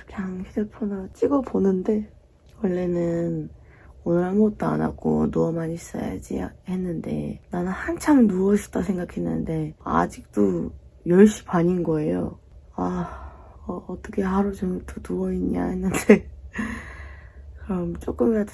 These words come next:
자자 그래가지고 막 자야지, 자야지 하고 있었단 말이에요. 그래서 잤어.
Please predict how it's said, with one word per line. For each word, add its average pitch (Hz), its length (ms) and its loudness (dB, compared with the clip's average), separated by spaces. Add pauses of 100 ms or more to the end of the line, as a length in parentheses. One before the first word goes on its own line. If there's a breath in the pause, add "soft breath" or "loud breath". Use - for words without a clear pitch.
자자 - 580 -2
그래가지고 - 500 -10
막 - 420 -12 (200)
자야지, 175 600 -6
자야지 - 440 -4
하고 - 160 -6
있었단 - 360 -6
말이에요. 165 540 -4 (3000)
그래서 - 180 -20
잤어. - 600 -2